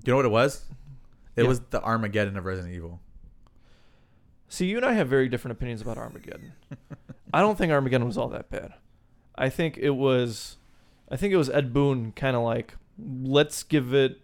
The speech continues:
Speaker 2: everything we've done." And granted, it wasn't a, the best game ever. I think it had some quality things in there, though. Like, Conquest Mode was, was great in Armageddon. Much better than Deception. Come on.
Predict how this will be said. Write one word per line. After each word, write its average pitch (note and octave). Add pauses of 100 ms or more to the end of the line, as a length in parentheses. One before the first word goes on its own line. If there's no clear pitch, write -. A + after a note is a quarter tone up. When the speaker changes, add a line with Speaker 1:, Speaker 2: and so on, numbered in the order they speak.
(240)
Speaker 2:
everything C3
we've A2
done." C#3
And A#2+
granted, D3+
it C3+
wasn't C3
a, A#2+ (240)
the -
best -
game F3+
ever. F#3+ (500)
I A#2+
think F3
it D#3+
had D3
some C3
quality B2+
things C3+
in A#2+
there, A#2+
though. B2+
Like, B2+
Conquest C3
Mode D#3+ (800)
was, B2+
was A#2+
great D3
in B2
Armageddon. A#2+
Much G3
better B2
than A#2
Deception. C3+ (1500)
Come -
on. -